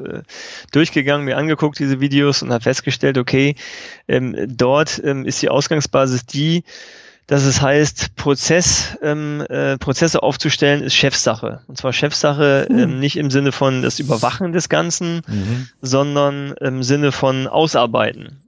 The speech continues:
Speaker 2: Mhm.
Speaker 1: Das muss der Chef machen.
Speaker 2: Mhm.
Speaker 1: Und, ähm, das fand ich persönlich sehr strange, ähm, denn, äh, spätestens ab einer gewissen Unternehmensgröße,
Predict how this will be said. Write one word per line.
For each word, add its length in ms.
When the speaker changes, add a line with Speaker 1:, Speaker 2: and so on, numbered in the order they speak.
Speaker 2:
Mhm. 200
Speaker 1:
Das 180
muss 180
der 120
Chef 260
machen. 300
Speaker 2:
Mhm. 440
Speaker 1:
Und, 360
ähm, 360
das 240
fand 240
ich 240
persönlich 420
sehr 140
strange, 420
ähm, 380
denn, 320
äh, 360
spätestens 540
ab 160
einer 160
gewissen 320
Unternehmensgröße, 1120